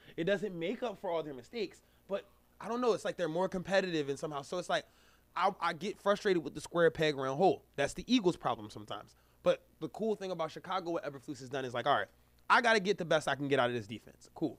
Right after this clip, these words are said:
I'll worry about that. On offense, run the ball, move the pocket for Justin, give him some easy throws, and then we go from there. Um,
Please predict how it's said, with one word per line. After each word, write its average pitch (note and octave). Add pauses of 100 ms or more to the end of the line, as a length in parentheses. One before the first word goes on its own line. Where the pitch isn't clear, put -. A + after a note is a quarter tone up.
(120)
I'll F#3+
worry F3+
about B2+
that. G2+ (420)
On D#3
offense, B3+ (340)
run E3+
the C#4+
ball, G3 (600)
move E3+
the A#3+
pocket A3
for B3
Justin, E3 (320)
give E3
him F3
some C3+
easy G#3
throws, E3+ (320)
and E3+
then E3+
we D#3
go D3+
from C3+
there. G2+ (1120)
Um, D3